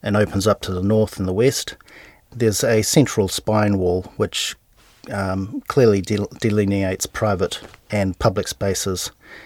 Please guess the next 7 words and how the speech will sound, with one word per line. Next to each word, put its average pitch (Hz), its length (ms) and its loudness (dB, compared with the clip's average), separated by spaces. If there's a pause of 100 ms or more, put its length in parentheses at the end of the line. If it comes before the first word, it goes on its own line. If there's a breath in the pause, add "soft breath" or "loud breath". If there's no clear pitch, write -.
(140 loud breath)
And 113 160 4
the 113 80 4 (160)
plan 117 320 6
layout, 98 520 4 (280)
um, 98 480 -4
achieves 107 380 2
a 98 260 2